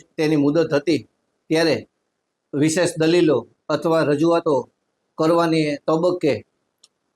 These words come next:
આ કામના આરોપીઓ તરફે પુરશીશ આપી અને સરકાર પક્ષે રજૂ કરેલ, કરેલી જામીન રદ કરવાની અરજીને અપોઝ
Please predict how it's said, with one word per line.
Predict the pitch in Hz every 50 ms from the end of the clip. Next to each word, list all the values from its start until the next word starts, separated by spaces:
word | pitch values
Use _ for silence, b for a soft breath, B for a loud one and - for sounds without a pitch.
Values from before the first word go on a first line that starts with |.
| _ _ _ - - - _ -
આ | 156 147 147 151 156
કામના | 156 160 156 165 170 165 151 131 113 - _ -
આરોપીઓ | 135 147 160 175 170 175 175 165 160 156
તરફે | 156 160 160 151 - 185 160 120 107 - _ _ _ _ _ _ _ _ _ _ _ _ _ _ _ -
પુરશીશ | 170 170 175 175 - 196 180 175 175 -
આપી | - 156 160 - 175 156 131 120 - _ -
અને | 147 147 156 160 160 156
સરકાર | - - 147 143 - 180 185 185 180
પક્ષે | 180 175 175 - 175 160
રજૂ | 147 151 147 165 165 156
કરેલ, | - - 160 160 160 156 160 160 156
કરેલી | - 151 147 156 156 151 156 151
જામીન | 123 - 131 131 151 165 160 147
રદ | 151 151 151 _
કરવાની | - 151 156 156 151 151 151 143
અરજીને | 139 139 139 139 156 147 127 117 - _ _ _ _ _ _ - 143 147
અપોઝ | 147 131 - - 170 180 175